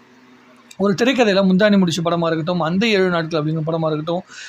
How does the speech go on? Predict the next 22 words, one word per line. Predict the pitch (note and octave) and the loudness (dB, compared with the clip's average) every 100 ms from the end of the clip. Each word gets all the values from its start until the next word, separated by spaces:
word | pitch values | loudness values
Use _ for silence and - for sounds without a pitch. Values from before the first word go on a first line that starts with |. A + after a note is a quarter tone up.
| - - | -20 -4
அதே | G3+ A3+ | 2 4
மாதிரி | A3 G3+ | 4 4
வந்து | G3 G3 | 4 4
பாத்தீங்கன்னா | F3+ F#3 | 2 2
இன்று | F#3+ F#3+ G3 | 4 4 4
போய் | G3+ | 2
நாளை | F#3 F3+ F3 | 2 2 0
வா | E3+ | 0
படமா | D#3 D#3+ D#3+ | 0 -2 0
இருக்கட்டும், | D#3+ D3 D#3 E3 E3 - - - | 0 -2 -2 -4 -4 -12 -16 -4
அப்புறம் | F3 F#3 F3 F3 | -2 2 2 2
வந்து | E3+ F#3 G3 F#3 F3 D#3+ | 2 2 2 2 0 0
தூறல் | B3 A#3 | 2 4
நின்னு | F#3+ F#3 | 4 2
போச்சு | E3 D#3+ | 2 0
படமா | E3 E3+ D#3+ | 0 0 0
இருக்கட்டும், | D#3 F#3+ | 2 2
இந்த | F3+ | 2
எல்லா | F#3 C4+ D4+ | 2 4 2
திரைப்படங்களுமே | C#4 B3+ A#3 A3 G#3 F#3+ F#3 B3+ G#3+ | 2 -2 0 0 0 0 0 0 0
மிக | F#3+ G#3+ | 0 2
அற்புதமான, | F#3 E3+ - A#3 F#3 E3+ F#3+ | 0 0 -4 -2 0 0 -2